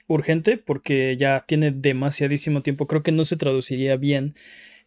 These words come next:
Eh, y de este juego no vimos nada. Otro videíto con un, este, el Sith, eh, este, si jugaron Knights of the Old Republic, tal vez lo reconozcan, saca una espada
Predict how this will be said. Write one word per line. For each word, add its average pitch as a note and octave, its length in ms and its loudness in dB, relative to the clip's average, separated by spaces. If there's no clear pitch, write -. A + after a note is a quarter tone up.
Eh, C3+ 520 2
y F#3+ 120 6
de F#3 80 6
este G#3 180 2
juego A3 180 4
no G#3+ 120 6
vimos G3+ 260 6
nada. E3 320 4
Otro F#3 260 2
videíto G#3 840 4
con D3 380 0
un, D3+ 580 -2
este, C#3 400 -6
el C#3 120 -4
Sith, A#3 420 4
eh, C3+ 840 -6
este, - 320 -6
si D3 100 -6
jugaron D#3 320 2
Knights D#3+ 220 0
of D3+ 80 -2
the D3+ 100 2
Old D3 160 2
Republic, D3+ 380 -2
tal D3 140 2
vez D3 100 -2
lo C#3 80 -2
reconozcan, G3+ 600 0
saca E3+ 240 0
una C3 120 -4
espada A3+ 600 4